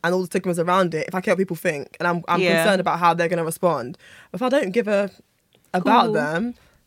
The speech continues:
Speaker 1: then it doesn't matter 'cause I, and I'm on my journey. Do you get what I mean?
Speaker 2: Yeah.
Speaker 1: But I remember, yeah, I had a friend in school. Remember I told her I had one person in each part of my life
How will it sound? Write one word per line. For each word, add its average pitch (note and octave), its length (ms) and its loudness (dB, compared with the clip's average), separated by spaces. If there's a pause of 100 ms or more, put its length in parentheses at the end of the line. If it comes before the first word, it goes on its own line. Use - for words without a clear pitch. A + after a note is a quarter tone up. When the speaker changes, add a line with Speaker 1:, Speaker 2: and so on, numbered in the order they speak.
(120)
Speaker 1:
then A3+ 380 2
it F#3+ 40 -2
doesn't A#3+ 240 -2
matter F3 560 0
'cause A3+ 200 -2
I, G3+ 260 2
and C4 80 2
I'm B3 100 2
on A#3 120 2
my A#3 220 2
journey. D#3 400 -2
Do E3+ 100 -10
you - 20 -8
get F#3+ 80 -2
what F#3+ 80 2
I G3 60 0
mean? F#3+ 300 -2
Speaker 2:
Yeah. F#3+ 380 -4
Speaker 1:
But A3+ 100 4
I - 40 8
remember, C#4 280 2
yeah, D#3 240 -2
I - 20 -2
had G#3+ 140 -2
a - 20 -4
friend G#3+ 360 -2
in E3 140 -2
school. E3+ 560 -4 (840)
Remember G3+ 180 2
I - 40 2
told F#3+ 160 -2
her E3+ 40 2
I - 20 -4
had E3+ 140 -2
one F3 200 0
person E3+ 340 -4
in D3 120 -10
each - 260 -12
part D#3+ 220 -6
of E3 100 -12
my D#3+ 80 -6
life D#3+ 320 -8